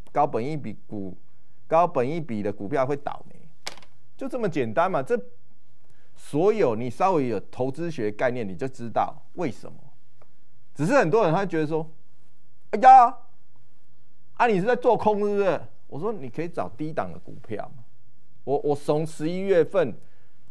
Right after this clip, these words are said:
那个就开始跟你讲说，既然今年三月确定要升息，你就要去找那个低档、低本益比的，哦，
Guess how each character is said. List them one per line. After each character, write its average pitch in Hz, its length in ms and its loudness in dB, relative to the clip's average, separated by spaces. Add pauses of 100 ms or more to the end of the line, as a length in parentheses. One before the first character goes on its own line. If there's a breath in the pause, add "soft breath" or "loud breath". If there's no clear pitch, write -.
(120)
那 190 100 -2
个 151 360 6
就 202 140 0
开 190 160 4
始 147 120 0
跟 175 120 -2
你 165 80 -2
讲 117 200 0
说， 151 120 0
既 208 240 -4
然 135 220 0
今 190 240 -4
年 139 180 0
三 156 240 0
月 156 320 -2
确 175 200 -2
定 160 140 -4
要 151 100 -2
升 147 260 -2
息， 95 200 -6
你 98 140 -6
就 165 100 0
要 170 100 2
去 185 120 -4
找 104 220 0
那 139 80 -4
个 147 80 -2
低 156 240 -4
档、 98 280 -2
低 160 140 -4
本 117 220 -2
益 147 140 -4
比 104 220 -6
的， - 100 -8 (800)
哦， 98 300 -2